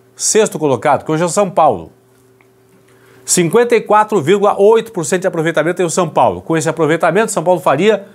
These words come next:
sessenta e três pontos. Então, esta turma tem que fazer sessenta e quatro para garantir vaga na fase de grupos da Copa Libertadores da América. Botafogo já tem sessenta e quatro. Então,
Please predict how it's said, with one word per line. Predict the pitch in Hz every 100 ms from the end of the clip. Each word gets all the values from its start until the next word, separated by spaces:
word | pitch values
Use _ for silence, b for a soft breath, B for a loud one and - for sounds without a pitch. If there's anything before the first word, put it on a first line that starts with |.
| B B
sessenta | - - 185 139 208
e | 190
três | 180 180
pontos. | - 156 107
Então, | 135 180 214 208 B B
esta | - 151 160
turma | 143 208 190
tem |
que | 185
fazer | 170 160 185
sessenta | 202 247 220
e |
quatro | - 202 196 156 117 - _ _ _ _
para | 147 156
garantir | 165 202 190 196 226 240 - _ _ _ _ _ _ _ _ _ _ -
vaga | 101 131 190 185 208 208
na | 170 151
fase | 165 156
de | 135
grupos | 160 160 139
da | 127
Copa | 143 151 156 151 B B
Libertadores | 135 220 185 190 175 139 151
da | 147
América. | 151 120 104 92 - b b
Botafogo | - 180 190 143 226 208 135
já | 175
tem | 214
sessenta | 214 214
e | 185
quatro. | 180 147 80 - b b b
Então, | - 170 226